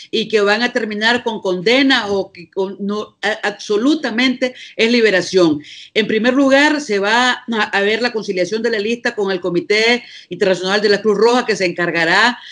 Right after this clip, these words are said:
de, de, de su excarcelación, de su salida, de ver su situación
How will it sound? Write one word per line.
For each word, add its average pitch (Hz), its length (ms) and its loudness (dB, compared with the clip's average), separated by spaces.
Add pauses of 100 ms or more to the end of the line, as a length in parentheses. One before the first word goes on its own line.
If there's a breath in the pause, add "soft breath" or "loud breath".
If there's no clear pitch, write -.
(100)
de, 185 400 0
de, 180 300 2
de 160 140 -2
su 175 180 0
excarcelación, 175 720 0
de 233 80 0
su 170 140 -12
salida, 208 500 2
de 175 80 2
ver 196 140 0
su 220 80 -10
situación 208 640 -2